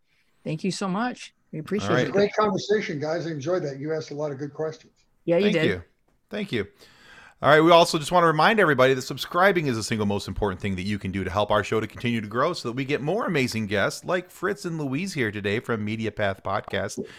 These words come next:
Speaker 2: to come and share some stories and some laughs with us.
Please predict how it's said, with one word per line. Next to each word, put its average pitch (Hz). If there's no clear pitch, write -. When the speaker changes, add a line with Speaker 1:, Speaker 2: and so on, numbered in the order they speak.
Speaker 2:
to 117
come 113
and 104
share 104
some 101
stories 143
and 110
some 113
laughs 151
with 98
us. 87